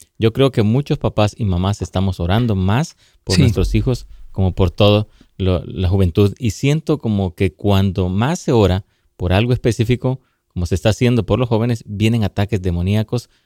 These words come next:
Speaker 1: como esta tragedia en Texas. ¿Qué opina, pastor? ¿O estoy mal yo pensando así?"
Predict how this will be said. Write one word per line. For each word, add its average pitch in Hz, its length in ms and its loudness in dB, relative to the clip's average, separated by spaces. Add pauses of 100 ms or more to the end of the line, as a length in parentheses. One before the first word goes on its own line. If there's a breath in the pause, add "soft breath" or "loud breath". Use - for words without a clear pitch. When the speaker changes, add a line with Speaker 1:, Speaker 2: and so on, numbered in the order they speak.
(140)
Speaker 1:
como 98 200 0
esta 101 160 2
tragedia 95 340 0
en 87 100 -2
Texas. 95 460 -2
¿Qué 151 100 0
opina, 127 320 0
pastor? 87 380 -2
¿O 101 160 -2
estoy 104 240 0
mal 117 260 0 (380)
yo 101 480 2
pensando 95 380 0
así?" - 200 -6